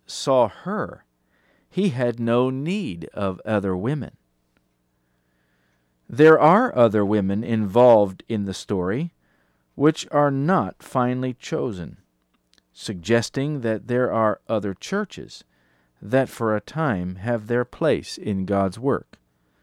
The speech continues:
the Lutherans, Calvinists, Methodists, et cetera. But after a time, they drop away, perhaps because of their failure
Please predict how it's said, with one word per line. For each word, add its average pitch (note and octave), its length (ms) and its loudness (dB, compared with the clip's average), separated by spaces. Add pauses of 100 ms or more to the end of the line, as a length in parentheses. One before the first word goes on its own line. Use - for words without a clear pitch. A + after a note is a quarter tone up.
(180)
the A#2+ 120 -4
Lutherans, A2 760 0 (260)
Calvinists, A2 800 0 (180)
Methodists, G#2+ 920 -4
et G#2 140 -14
cetera. - 480 -12 (1080)
But C3+ 200 4 (440)
after D3+ 420 0
a B2 100 0
time, B2 600 -2 (260)
they A2+ 240 0
drop G#2 340 0
away, B2 540 -6 (840)
perhaps E3+ 460 -2
because A2+ 680 -4 (280)
of G2+ 160 -6
their G2+ 180 -2
failure G#2 720 -4